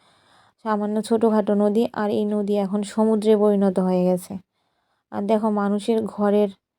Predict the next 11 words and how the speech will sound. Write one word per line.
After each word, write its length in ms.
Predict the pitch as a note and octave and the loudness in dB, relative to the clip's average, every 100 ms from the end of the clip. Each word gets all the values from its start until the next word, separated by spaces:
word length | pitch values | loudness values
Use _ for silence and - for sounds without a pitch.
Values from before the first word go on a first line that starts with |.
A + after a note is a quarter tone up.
| _ _ _ _ | _ _ _ _
চাল, 240 | A3+ A3 A3 G#3 - _ | -2 0 0 -2 -8 _
চালের 300 | A3 G#3+ A3 | -2 0 0
উপর 200 | G#3 A3 | 0 0
দিয়ে 200 | G3+ G#3 | 0 0
জল 200 | G3+ G3+ G3 | 2 2 4
যাচ্ছে, 300 | F#3+ F3+ G3 | 2 0 -4
মানে, 180 | G3 G3 | -2 -2
চালগুলো 440 | G3 A3+ A3 A3 A3+ | 0 2 2 2 0
শুধু 200 | A#3 A#3+ | 2 0
দেখা 280 | G#3+ G3+ G3+ | 2 2 2
যাচ্ছে, 360 | G3 F#3+ - | 2 0 -4